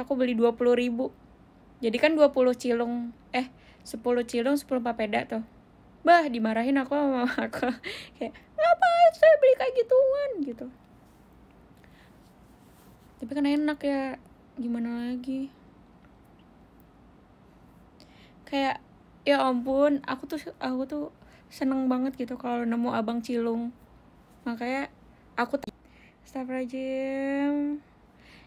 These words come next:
Iya, jadi tuh karena aku takut dia nggak jualan lagi, jadi aku beli banyak gitu. Terus aku nanya kan, "Abang tiap hari ada di sini?" "Iya, tiap sore," gitu.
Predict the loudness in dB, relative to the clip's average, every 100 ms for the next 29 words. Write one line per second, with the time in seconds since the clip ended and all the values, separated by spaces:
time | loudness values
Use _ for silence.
0 | -6 0 2 2 -4 -4 -2 -2 -2 -4
1 | -6 -12 -20 -20 -20 -20 -10 -4 -2 -2
2 | -2 -2 -2 -4 -8 -16 -2 -2 0 -4
3 | -6 -2 -2 0 -2 0 0 0 0 0
4 | -2 -4 -2 -2 -4 -12 -20 -20 -20 -20
5 | -20 -12 -4 0 2 2 0 2 2 2
6 | 0 -2 -4 -6 -6 -6 -6 -6 -4 -6
7 | -12 -20 -20 -20 -20 -20 -20 -20 -20 -20
8 | -20 -20 -10 -8 -6 -6 -6 -4 -6 -6
9 | -6 -8 -12 -20 -20 -20 -16 -8 -2 -2
10 | -2 -4 -2 0 0 -2 -6 -4 -2 -2
11 | -2 -6 -14 -20 -10 -4 -2 -2 -4 -8
12 | -8 -10 -8 -6 -8 -10 -12 -12 -16